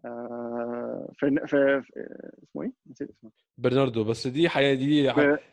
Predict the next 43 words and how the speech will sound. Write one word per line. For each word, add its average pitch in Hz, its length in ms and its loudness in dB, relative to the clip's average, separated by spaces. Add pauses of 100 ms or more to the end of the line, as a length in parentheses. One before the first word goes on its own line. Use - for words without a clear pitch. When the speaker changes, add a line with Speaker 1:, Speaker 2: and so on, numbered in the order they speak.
(220)
Speaker 2:
حلاوة 175 400 4
روح 165 180 4
يا 147 60 -2
محمود، 143 340 0
أنت، 135 160 -4
أنت، 127 100 -2
أنت 135 380 -2
أكيد 143 200 0
فاهم 135 260 2
يعني. 117 260 -2 (960)
Speaker 1:
بس، 202 300 2
بس 214 320 4
بص، 262 220 0
أنا 220 260 0
يعني، 220 180 -2
أنا، 208 380 -2
اليونايتد 220 360 0
دايمًا 254 240 2
بيقع، 240 440 0 (120)
آه، 269 40 0
ماشي، 277 340 -8 (240)
شوية، 240 320 0
وبعدين 233 240 0
هتلاقي 254 220 -8
نفسه 254 220 -4
بيصرف - 280 -4
كتير. 123 240 -12 (500)
أنا 170 120 2
ما 190 100 2
بقى، 190 220 2
أنا 202 160 -4
يعني، 196 340 -4
أنا، 190 220 -8
أنا 196 80 -6
بكمبي-، 220 440 -4
بكمبير 196 380 -4
نفسي 254 200 -6
مع 208 100 -2
الفرق 240 200 -4
اللي 202 140 -4
مع-، 156 220 -8
مش 156 160 -14
هتصرف، - 300 -8